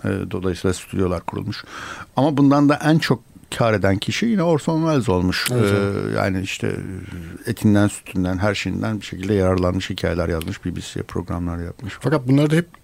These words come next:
Speaker 2: e, istemeden yaptığı işler kategorisine, e, değerlendiriyor. Yani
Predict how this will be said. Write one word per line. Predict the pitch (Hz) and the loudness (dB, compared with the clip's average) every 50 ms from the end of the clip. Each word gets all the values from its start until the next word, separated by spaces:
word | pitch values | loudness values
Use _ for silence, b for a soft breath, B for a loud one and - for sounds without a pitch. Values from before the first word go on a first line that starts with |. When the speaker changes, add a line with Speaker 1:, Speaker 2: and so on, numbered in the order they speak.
| _ _ - | _ _ -16
Speaker 2:
e, | 240 208 139 120 117 117 110 107 104 - - - - 123 - - - - - - - | -10 -6 -4 -2 -2 -2 -4 -4 -6 -8 -12 -12 -12 -12 -14 -14 -16 -20 -20 -10 -6
istemeden | - - - 143 139 135 120 120 | -4 0 2 4 4 4 4 4
yaptığı | 117 113 113 110 - - 113 | 4 4 2 2 0 -2 -2
işler | 107 - - - 113 110 101 - | 0 0 0 0 0 -2 -2 -2
kategorisine, | - 104 - 101 92 98 90 87 - - 92 90 | -6 -4 -4 -4 -4 -4 -4 -4 -4 -4 -4 -4
e, | 82 80 - - - - - - 85 87 - 90 - - - | -4 -6 -8 -10 -10 -10 -8 -6 -6 -6 -8 -10 -10 -6 -4
değerlendiriyor. | 92 90 87 85 87 85 87 87 87 87 87 85 82 92 95 | -2 -2 -2 -4 -4 -6 -6 -6 -6 -6 -6 -6 -6 -6 -6
Yani | 90 92 95 95 98 92 90 | -4 -4 -4 -4 -4 -6 -8